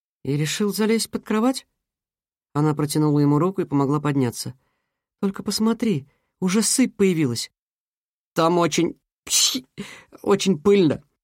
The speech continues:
сказал Зак, вытирая нос тыльной стороной ладони. Руки и правда успели покрыться красной зудящей крапивницей. "Оливер сказал, что нашел лекарство". Он думал, что сестра удивится,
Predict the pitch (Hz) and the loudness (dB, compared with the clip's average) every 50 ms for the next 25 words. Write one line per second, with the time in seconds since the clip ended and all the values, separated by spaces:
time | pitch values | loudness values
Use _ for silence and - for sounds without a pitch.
0 | _ _ _ _ - - - 127 131 131 127 113 113 123 156 165 151 127 123 127 | _ _ _ _ -16 -8 -4 -2 0 0 0 0 -2 -2 -2 -2 -2 -4 -4 -2
1 | - 135 139 139 135 131 135 139 147 147 147 - - - 143 139 135 135 131 - | -2 0 0 2 2 2 2 2 2 0 -2 -4 -2 -2 0 2 2 0 -2 -2
2 | - 120 120 120 123 123 120 131 127 117 113 104 98 101 - _ _ _ _ _ | -4 -2 -2 0 0 0 0 0 0 0 -2 -2 -4 -6 -10 _ _ _ _ _
3 | _ _ _ _ - 131 143 139 139 - 131 131 - 131 139 131 110 107 110 107 | _ _ _ _ -4 -4 -4 -4 -2 -4 -4 -4 -2 -2 -2 -2 -2 -4 -6 -6
4 | - - - 123 117 117 - 120 - - 131 131 131 - - 127 - - 135 131 | -6 -4 -4 -4 -4 -4 -4 -6 -4 -2 -4 -4 -4 -6 -8 -8 -4 -2 -2 -2
5 | 127 - - 110 104 113 120 113 120 117 113 - - 110 - 123 120 - - 104 | -2 -4 -6 -8 -6 -6 -4 -2 -2 -2 -2 -4 -6 -8 -6 -6 -6 -4 -4 -4
6 | 95 95 90 - - - - - _ _ _ _ _ _ _ _ _ _ - - | -4 -6 -6 -8 -10 -12 -14 -16 _ _ _ _ _ _ _ _ _ _ -4 -2
7 | 135 139 139 135 139 127 - - 147 123 131 139 131 127 - - 139 147 156 - | 0 2 2 0 0 -2 -2 -4 -2 0 0 0 -2 -2 -2 -2 -2 -2 0 0
8 | 147 143 135 135 143 - 139 123 123 - - 101 95 - - _ _ _ _ _ | 0 0 0 0 0 0 -2 -4 -4 -6 -8 -10 -12 -14 -16 _ _ _ _ _
9 | _ _ _ _ _ - 135 135 131 127 135 135 131 127 131 - 127 127 - 131 | _ _ _ _ _ -4 -2 0 0 0 0 0 0 -2 -4 -6 -10 -10 -10 -10
10 | - - 139 131 131 113 120 131 156 151 - - - - | -6 -4 -2 -2 -2 -2 -2 -2 -2 -4 -4 -8 -10 -12